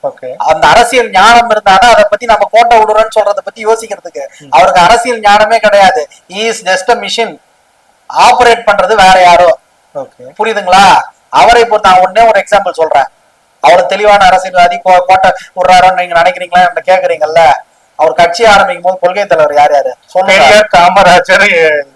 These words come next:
Speaker 2: ஆ, சொல்லுங்க.
Speaker 1: ஆ, வேலுநாச்சியார்,
Speaker 2: ஆ, அஞ்சலை அம்மாள்,
Speaker 1: ஆ.
Speaker 2: அதுக்கப்புறம் ட-, பு-, புரட்சியாளர் அம்பேத்கர்,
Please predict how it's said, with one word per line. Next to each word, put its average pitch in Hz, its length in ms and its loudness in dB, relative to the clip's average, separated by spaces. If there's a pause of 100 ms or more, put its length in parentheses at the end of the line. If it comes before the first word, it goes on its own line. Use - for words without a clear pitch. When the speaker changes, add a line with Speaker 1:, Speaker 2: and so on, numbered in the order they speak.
(220)
Speaker 2:
ஆ, 170 120 4
சொல்லுங்க. 175 440 0 (200)
Speaker 1:
ஆ, 160 240 4
வேலுநாச்சியார், 185 840 0
Speaker 2:
ஆ, 185 180 4
அஞ்சலை 208 220 0
அம்மாள், 190 520 2
Speaker 1:
ஆ. 139 40 -12 (140)
Speaker 2:
அதுக்கப்புறம் 185 480 2
ட-, 185 360 4
பு-, 180 200 2
புரட்சியாளர் 185 420 0
அம்பேத்கர், - 500 -2